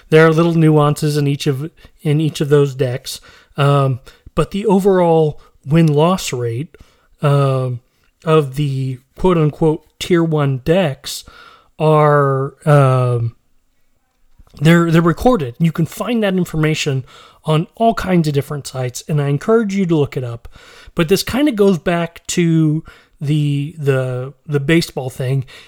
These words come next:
in that if you look at the tier one decks on, um, the different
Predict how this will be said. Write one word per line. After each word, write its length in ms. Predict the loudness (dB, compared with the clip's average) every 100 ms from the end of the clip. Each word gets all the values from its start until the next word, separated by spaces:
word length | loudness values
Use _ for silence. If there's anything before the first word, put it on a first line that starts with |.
| -6
in 220 | 0 2
that 220 | 0 -2
if 160 | -4 -4
you 260 | 0 2
look 280 | 2 0 -2
at 100 | -4
the 80 | -6
tier 460 | -10 -6 -4 -2 -2
one 340 | -2 0 0
decks 540 | 0 -4 -8 -14 -14 -16 _ _ _ _ -2
on, 520 | 0 2 0 -2 -4 _ -4
um, 380 | -2 0 -2 -4
the 80 | -4
different 420 | -4 -4 -6